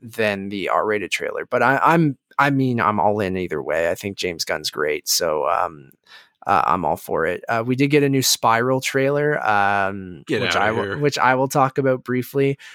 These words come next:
Speaker 1: I mean, you know I'm in. Um, they are very much, you know, you've always talked about that the original Saw movie was essentially a ripoff of Seven.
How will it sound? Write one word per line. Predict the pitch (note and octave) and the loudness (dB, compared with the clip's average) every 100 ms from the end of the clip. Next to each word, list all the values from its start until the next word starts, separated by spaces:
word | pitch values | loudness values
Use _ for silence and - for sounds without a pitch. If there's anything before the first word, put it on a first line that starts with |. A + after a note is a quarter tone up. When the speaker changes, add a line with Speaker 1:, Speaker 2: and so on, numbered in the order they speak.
| - | -6
Speaker 1:
I | F3 | 0
mean, | F#3+ F#3+ | 4 6
you | G#3+ | 6
know | G3 F3+ | 6 4
I'm | E3+ | 2
in. | D#3+ E3+ F3 F3+ | 2 0 -2 -2
Um, | D#3 D3+ D3 C#3 D#3 | 2 2 0 -6 -2
they | F3 F3 | 2 6
are | E3 F3 | 6 4
very | D3 D#3+ E3 | 2 2 2
much, | D#3+ D#3 - - - | 2 0 0 -2 -2
you | C#3+ | 0
know, | C3 A#2 A#2 _ C3+ | 2 0 -2 _ -2
you've | D#3 F#3+ F3 | 2 6 6
always | E3 E3 D3+ | 6 4 2
talked | D#3+ C3+ D3 | 2 2 2
about | C#3 C3+ | 2 2
that | C3 | 2
the | C3 B2+ | 0 0
original | B2+ A#2 A2+ | 0 0 -2
Saw | - A#2 A2+ | 0 0 0
movie | A#2 A2+ A2 | -2 -2 -2
was | G#2 | -2
essentially | A2 A2+ G#2+ A2+ | -2 -2 -2 -2
a | G2+ | 0
ripoff | G#2+ - G#2 - | 0 2 2 2
of | G2+ | -2
Seven. | - B2 A2+ G#2+ G#2+ | 2 2 2 0 -2